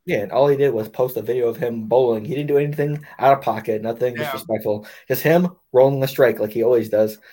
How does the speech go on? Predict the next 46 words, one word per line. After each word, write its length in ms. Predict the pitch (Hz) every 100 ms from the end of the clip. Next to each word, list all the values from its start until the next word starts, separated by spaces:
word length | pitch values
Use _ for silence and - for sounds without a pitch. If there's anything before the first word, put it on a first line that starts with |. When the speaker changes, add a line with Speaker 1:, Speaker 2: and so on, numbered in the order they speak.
| - _
Speaker 1:
and 100 | 107
then 120 | 110
people 200 | 110 -
out 100 | 117
of 40 | 110
nowhere 240 | 117 110
just 240 | 107 - - -
come 200 | 120 110
with 140 | 107
some 100 | 107
hateful 240 | 120 113 107
ass 100 | 107
comments, 300 | 120 107 107
which 140 | 101
is 80 | 104
not 140 | 104
necessary. 500 | 104 104 98 92 98 _ _
If 80 | -
you 60 | 190
don't 100 | 165
like 160 | 180
it, 60 | 131
just 160 | 117 -
scroll. 340 | 135 101 - _
That's 160 | -
it. 100 | 104 -
Speaker 2:
I 120 | 170
know, 240 | 226 269
right? 340 | 180 180 254 -
And, 160 | 185 190
I 60 |
mean, 160 | 202 208
it's 160 | 196 -
TikTok, 360 | 214 135 120
so 80 | 143
it's 120 | 151
only, 180 | 180 170
what 240 | 160 190
was 140 | 170 160
it, 100 | 147
like, 220 | 147 143
less 200 | 147 156
than 80 | 160
ten 200 | 156 156
seconds? 400 | 139 131 175 - _ _ _ _ _ _ _ _
Speaker 1:
Yeah. 340 | 151 147 113